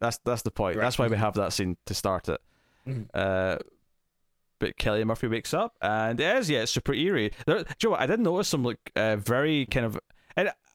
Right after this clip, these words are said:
Speaker 1: I, I don't have a problem with product placement in the sense that it f-, actually feels more natural to have real, real items than fake ones. Uh,
Speaker 2: Sure.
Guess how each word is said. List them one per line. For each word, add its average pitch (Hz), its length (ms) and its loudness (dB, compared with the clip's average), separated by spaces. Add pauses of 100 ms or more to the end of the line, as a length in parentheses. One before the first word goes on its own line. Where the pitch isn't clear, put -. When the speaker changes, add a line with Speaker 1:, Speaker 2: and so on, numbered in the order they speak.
Speaker 1:
I, - 160 -2
I 208 100 4
don't 285 80 4
have 262 100 4
a 196 60 0
problem 151 340 2
with 143 140 -2
product 120 460 0
placement 147 440 -2 (120)
in 120 80 2
the 123 60 0
sense 123 300 0
that 120 80 2
it 117 160 0
f-, - 80 -2
actually 139 280 2
feels 131 140 0
more 120 120 0
natural 107 400 0
to 113 80 -2
have 110 280 0
real, 110 200 0 (220)
real 117 200 2
items 120 400 0
than 113 140 0
fake 113 260 -2
ones. 147 340 0 (540)
Uh, - 100 0
Speaker 2:
Sure. 110 180 2